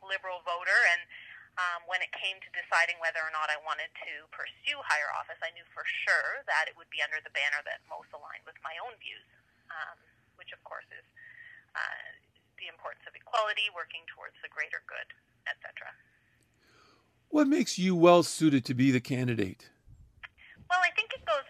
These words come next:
Speaker 1: back to what I was just talking about, which is, again, the, uh, my experience in my professional life working as a problem solver for people. Um, also, of course, as a lawyer, I was trained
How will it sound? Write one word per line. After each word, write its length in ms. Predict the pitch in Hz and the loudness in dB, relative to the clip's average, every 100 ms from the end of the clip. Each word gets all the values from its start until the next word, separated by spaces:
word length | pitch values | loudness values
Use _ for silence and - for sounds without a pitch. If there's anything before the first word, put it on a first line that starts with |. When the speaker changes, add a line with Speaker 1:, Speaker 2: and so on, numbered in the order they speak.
| 226 | 2
Speaker 1:
back 320 | 190 220 - - 214 | 2 0 -8 -18 -18
to 80 | 196 | -6
what 160 | 196 190 | -2 0
I 80 | 190 | -2
was 160 | 185 - | -10 -18
just 160 | 185 - | -20 -10
talking 400 | - 185 190 208 | -4 -2 -4 -8
about, 320 | 190 160 160 180 | -2 -2 -2 -8
which 160 | - | -14
is, 80 | 185 - 196 | -16 -12 -6
again, 240 | 190 180 180 180 | 0 0 0 -2
the, 160 | 170 165 - - | -2 -2 -8 -10
uh, 240 | 180 160 - - | -6 -6 -8 -14
my 160 | 175 185 180 | -4 -4 -4
experience 640 | - - 190 180 175 - | -8 -14 -10 -8 -10 -14
in 80 | 180 165 | -18 -10
my 320 | 165 151 165 _ - | -8 -10 -14 _ -16
professional 800 | 185 - 175 - 180 175 165 _ _ _ 175 | -10 -6 -6 -6 -10 -14 -16 _ _ _ -8
life 320 | 156 226 - - | -6 -6 -12 -12
working 400 | 175 - 170 175 165 | -12 -10 -12 -12 -10
as 320 | 170 165 165 170 - | -6 -4 -6 -10 -18
a 80 | - | -18
problem 400 | - 165 165 165 _ | -6 -4 -4 -12 _
solver 320 | 160 156 165 - | -10 -10 -12 -16
for 160 | 160 | -16
people. 400 | - 170 - 240 339 - - - - - - | -16 -12 -6 -6 -6 -16 -20 -20 -20 -16 -8
Um, 240 | 180 175 - 208 | -6 -6 0 2
also, 240 | 294 - | 2 -2
of 160 | 220 - | -12 -12
course, 320 | - 175 180 - 165 | -6 -4 -4 -4 -2
as 80 | 175 175 | -2 -4
a 80 | 170 | -10
lawyer, 400 | 233 302 196 - | -4 0 0 2
I 160 | 190 202 | 2 2
was 80 | 208 - | -4 -8
trained 320 | 208 185 185 | -6 -6 -8